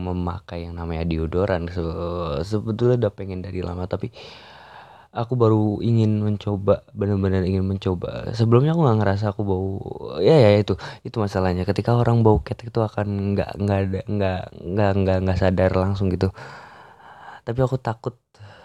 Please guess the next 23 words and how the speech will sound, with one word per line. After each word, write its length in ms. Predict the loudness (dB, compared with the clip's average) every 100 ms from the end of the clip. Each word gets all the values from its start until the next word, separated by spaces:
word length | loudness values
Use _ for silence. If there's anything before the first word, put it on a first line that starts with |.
| -20 -20 _ _ -20 _
eh, 560 | -10 -8 -4 0 0 0
kalau 240 | 2 4 4
ternyata 400 | 4 2 4 0
aku 160 | 4
adalah 320 | 4 4 2 2
orang 120 | 4
yang 100 | 4 2
nggak 160 | 0
sadar 320 | 0 2 2 0
kalau 240 | -4 -2 0
bau 240 | 4 2
ketek 400 | 0 -12 -12 -14
gitu 200 | -12 -14 -12 -10
ya. 40 | -12 _ -20 -20 -20 -6
Akhirnya, 480 | 0 2 4 2 0 _ _ _ _ _ _ _ _ _ _ _ -20
eh, 240 | -18 -12
supaya 400 | -8 -2 0 0
aku 160 | 2 0
bisa 240 | 0 0
le-, 160 | 0 0
bicara 480 | -4 -4 -4 0
lebih 320 | 0 0 0 -4 -8 -14 -20 -20 -4
leluasa 640 | -2 -2 -4 -4 -6 -10